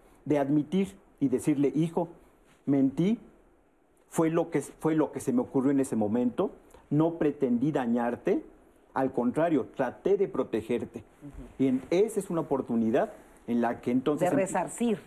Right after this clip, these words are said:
Speaker 1: Es, exact-,
Speaker 2: Una
Speaker 1: exactamente.
Speaker 2: mentira, ¿no?
Speaker 1: Exactamente.
Speaker 2: Pero está mal ahí en sí el, a, a,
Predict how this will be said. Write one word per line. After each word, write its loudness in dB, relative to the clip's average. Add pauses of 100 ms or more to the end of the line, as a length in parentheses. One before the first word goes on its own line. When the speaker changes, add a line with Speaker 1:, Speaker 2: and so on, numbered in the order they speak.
(120)
Speaker 1:
Es, 2
exact-, -4
Speaker 2:
Una -4
Speaker 1:
exactamente. -2
Speaker 2:
mentira, 2
¿no? -2
Speaker 1:
Exactamente. -2
Speaker 2:
Pero 2
está -2
mal 2
ahí -2
en -2
sí -4
el, -2
a, 0
a, -2